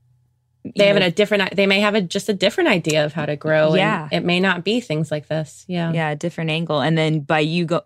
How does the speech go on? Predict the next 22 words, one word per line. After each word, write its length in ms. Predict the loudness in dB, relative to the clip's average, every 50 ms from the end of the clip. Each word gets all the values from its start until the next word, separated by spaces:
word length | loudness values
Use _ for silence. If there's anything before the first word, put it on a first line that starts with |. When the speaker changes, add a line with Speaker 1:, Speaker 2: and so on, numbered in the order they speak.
| -8 -4
Speaker 2:
by 140 | -2 0 0
you 240 | 0 0 -2 -4 -4
feeling 480 | -6 _ -6 -2 -2 0 0 -2 -2
like 280 | -2 -2 -2 -2 -2 -2
you're 140 | 0 0 0
observing 480 | 0 0 0 0 0 0 0 -2 -4
that 160 | -4 -6 -6 -4
your 140 | -2 -2 -2
partner 420 | -2 -2 -2 -2 -2 -2 -4 -4
is 380 | -4 -2 0 0 0 -2 -4 -8 -16 -20 -20 _ -4
not 320 | 0 2 2 2 2 0
willing 340 | 0 -2 0 0 0 -2 -4
to 80 | -4 -6
put 180 | -4 -2 -2 0
in 120 | 0 -2
the 80 | -2 -2
work 220 | -2 -2 -4 -4
the 60 | -8 -8
same 460 | -4 -2 -2 0 0 0 0 0 0
way 220 | 0 2 2 2
you 320 | 2 0 0 -2 0 0 0
are, 360 | 2 2 2 0 0 -4